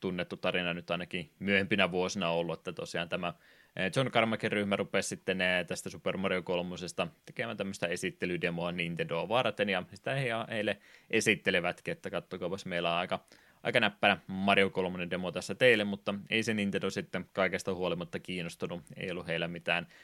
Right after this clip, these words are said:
suunnitelmia näille P C-markkinoille siirtymistä, vaikka se demo ihan vakuuttavaa olikin, niin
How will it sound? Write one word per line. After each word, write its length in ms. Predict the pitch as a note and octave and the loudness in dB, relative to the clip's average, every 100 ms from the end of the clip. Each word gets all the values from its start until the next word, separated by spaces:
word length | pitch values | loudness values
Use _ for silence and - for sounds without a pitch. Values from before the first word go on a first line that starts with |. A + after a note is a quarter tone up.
| - | -20
suunnitelmia 640 | - F#2 E2+ E2 F2 E2+ E2+ | -8 -4 -2 0 0 0 -2
näille 240 | E2+ E2+ | -2 -4
P 120 | - | -2
C-markkinoille 760 | F#2 E2+ F2 F2 G2+ - F2 F#2 | 0 2 0 0 -2 -4 -8 -6
siirtymistä, 640 | - D3 B2 A#2 A2+ - | -4 -2 -2 -4 -6 -2
vaikka 220 | G2+ G2 G2+ | -2 -2 -4
se 140 | F#2 | -2
demo 240 | - F2+ E2+ | -2 0 -2
ihan 160 | E2+ | -2
vakuuttavaa 520 | F2 E2+ F2 - F2 E2 | -2 -2 -6 -2 0 2
olikin, 460 | F2 E2 E2 E2 | 2 0 -2 -4
niin 140 | E2+ | -4